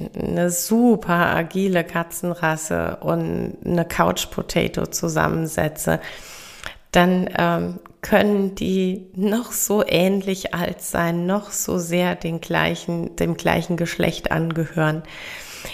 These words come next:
dann ist es einfach sehr, sehr unwahrscheinlich, dass die beiden echt Spaß miteinander haben.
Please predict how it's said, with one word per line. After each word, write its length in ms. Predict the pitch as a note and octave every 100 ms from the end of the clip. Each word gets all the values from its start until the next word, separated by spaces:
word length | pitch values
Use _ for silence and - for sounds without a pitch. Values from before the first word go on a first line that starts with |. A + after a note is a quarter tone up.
| - -
dann 240 | F#3+ F#3
ist 180 | G3 F#3+
es 300 | G3 - -
einfach 480 | D#3 F3+ - F3 -
sehr, 540 | - - F#3 A3+ F3+
sehr 500 | - F3+ G3+ G#3+ -
unwahrscheinlich, 880 | G3+ G#3+ D#3 D3 - C#3+ E3 F3+ F3
dass 220 | - -
die 100 | F3
beiden 540 | - C#3+ - F3 - -
echt 260 | - -
Spaß 460 | - - - - -
miteinander 600 | C#3+ - - - - C3+
haben. 280 | - -